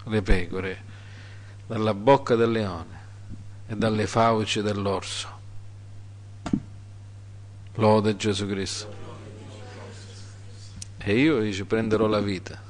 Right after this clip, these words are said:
di quel nemico, di Golia." Lode Gesù Cristo. Sii forte e sii coraggioso,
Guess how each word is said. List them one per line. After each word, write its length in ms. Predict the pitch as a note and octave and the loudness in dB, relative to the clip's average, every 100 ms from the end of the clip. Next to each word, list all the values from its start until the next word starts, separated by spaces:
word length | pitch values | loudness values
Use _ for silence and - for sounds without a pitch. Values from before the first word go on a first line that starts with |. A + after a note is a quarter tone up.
| - | -14
di 140 | G#2 G2+ | -10 -4
quel 160 | G#2 | -2
nemico, 480 | G#2 G2 G2 F#2 F#2 - - - - - - - - - - | -2 -2 -2 -2 -4 2 6 6 4 -6 -8 -10 -12 -12 -12
di 260 | - - A2+ | -10 -2 2
Golia." 460 | A2 G2+ F2 - - - - - - - - - - - - - - - - - - - - - - - | 2 2 6 6 6 2 -6 -10 -12 -14 -16 -16 -16 -16 -16 -16 -14 -14 -14 -16 -16 -14 -8 -6 -6 -6
Lode 440 | A#2 A2 G#2+ G#2 G2 | 2 6 6 4 0
Gesù 320 | G#2+ G2 G2+ | -2 -2 -2
Cristo. 520 | G2 F#2+ - - - - - - - - - - - - - - - - - - - - - - - | -2 -4 -4 -8 -6 -6 -6 -8 -10 -10 -10 -12 -14 -14 -14 -14 -16 -16 -16 -16 -16 -16 -16 -16 -12
Sii 260 | - C3 A2+ | -2 0 6
forte 360 | D3 D3+ - | 8 6 6
e 20 | |
sii 220 | - B2+ A2 | 6 6 4
coraggioso, 680 | A#2+ G#2+ F#2+ - F#2 - | 4 4 2 -2 -6 -6